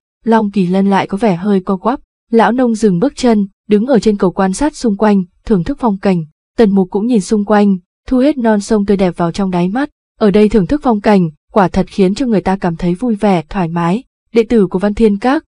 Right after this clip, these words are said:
ngươi là cảnh giới thiên nhân." Lão nông không nhanh không chậm nói, "Bốn đại thiên sư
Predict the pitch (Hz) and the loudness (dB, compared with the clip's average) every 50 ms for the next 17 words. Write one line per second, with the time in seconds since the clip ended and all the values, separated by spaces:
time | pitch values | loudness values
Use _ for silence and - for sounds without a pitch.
0 | _ _ - 220 226 208 190 180 - 190 175 165 - 185 175 180 - 254 220 208 | _ _ 2 4 4 4 4 2 0 -2 -4 -2 -2 -2 -2 0 0 -2 0 0
1 | 214 214 208 202 185 175 _ _ _ _ _ - 226 226 220 240 262 254 240 226 | 0 0 0 -2 -4 -6 _ _ _ _ _ 0 2 2 2 2 2 0 0 0
2 | - 262 240 220 226 233 226 214 - - 240 220 202 254 208 175 175 175 170 175 | 0 0 0 2 2 2 2 0 0 0 -2 0 0 0 0 0 0 0 0 0
3 | 180 226 - _ _ _ _ - 208 208 202 233 269 220 170 - 233 226 214 - | 0 -2 -4 _ _ _ _ 2 2 2 4 4 2 2 2 2 0 0 0 0
4 | - 240 226 208 | 0 0 2 2